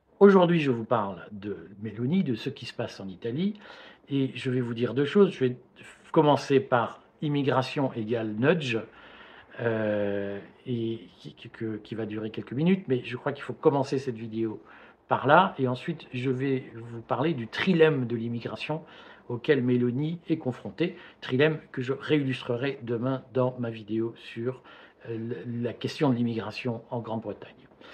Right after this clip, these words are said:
Mais avant de commencer cette interview, cette capsule, je, je prends une petite gorgée de café. Euh, je voudrais juste raconter très rapidement une anecdote qui m'est arrivée hier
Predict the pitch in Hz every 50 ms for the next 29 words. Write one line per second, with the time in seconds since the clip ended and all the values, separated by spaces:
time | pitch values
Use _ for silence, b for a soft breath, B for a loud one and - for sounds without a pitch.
0 | B B B - 165 170 - 165 165 175 220 226 220 170 165 156 - 180 160 156
1 | 156 - - - 151 147 135 113 110 - - - 110 - 113 110 - 147 143 160
2 | 180 190 214 190 - - 131 - - 120 113 110 - 165 156 - - - 226 226
3 | 185 - - - 113 123 120 110 113 110 - - 123 113 104 - 127 131 143 131
4 | 123 117 113 113 107 107 - 120 123 - - 151 156 - - b b b b b
5 | b b b b b _ _ _ _ _ _ _ _ _ _ _ _ _ - -
6 | - _ _ _ _ _ _ _ _ _ _ _ _ _ _ _ _ _ _ -
7 | - 147 139 135 127 123 120 117 113 101 113 - - - - - _ _ _ _
8 | _ _ - - _ _ _ _ - - - 139 147 - 147 190 185 - 120 123
9 | 156 208 208 - - - 156 - - 143 135 - 147 139 135 - - - - 165
10 | 156 139 127 - - 123 113 120 110 110 - B B B B B B B B B
11 | - 131 123 120 120 120 117 123 123 147 143 147 - - - 123 123 117 - 127
12 | 113 120 123 120 123 127 120 117 127 131 143 156 165 - - - -